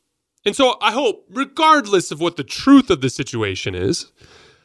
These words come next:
I hope they just make a trade. Because I am not interested in seeing another prime Joel Embiid season wasted with the roster that can't compete. I'm not interested in seeing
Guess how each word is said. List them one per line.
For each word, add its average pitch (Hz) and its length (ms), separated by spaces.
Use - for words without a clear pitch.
I 254 100
hope 302 140
they 285 120
just 240 160
make 233 160
a - 40
trade. 131 280
Because 214 460
I 190 220
am 233 120
not 214 200
interested 185 420
in 156 140
seeing 160 340
another 170 460
prime 156 400
Joel 147 280
Embiid 131 280
season 170 380
wasted 147 360
with 143 80
the 147 80
roster 135 400
that 127 120
can't 131 180
compete. 202 400
I'm 202 220
not 190 180
interested 185 400
in 147 120
seeing 175 640